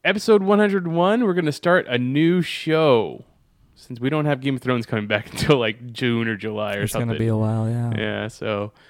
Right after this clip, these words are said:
Speaker 1: I almost thought that maybe we should just start from episode one, uh, of Game of Thrones and, like, do 'em until we catch up to the,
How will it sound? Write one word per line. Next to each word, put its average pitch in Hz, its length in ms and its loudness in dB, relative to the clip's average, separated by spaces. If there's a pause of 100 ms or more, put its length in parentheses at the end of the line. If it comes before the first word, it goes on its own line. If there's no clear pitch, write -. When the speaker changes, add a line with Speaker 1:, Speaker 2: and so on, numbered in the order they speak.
(380)
Speaker 1:
I 156 140 6
almost 254 280 2
thought 151 260 2
that 135 260 -2
maybe 175 340 0
we 190 160 0
should 147 160 -8
just 160 320 -2
start 151 320 2
from 156 320 -2
episode 147 380 0
one, 151 500 2 (760)
uh, 123 220 -6
of 135 460 2
Game 147 220 0
of 147 80 -4
Thrones 151 400 0
and, 139 100 -2
like, 120 180 -2 (1600)
do 135 200 4
'em 143 140 0
until 143 240 0
we 127 180 2
catch 135 300 0
up 147 300 2
to 131 400 -2
the, 123 400 -2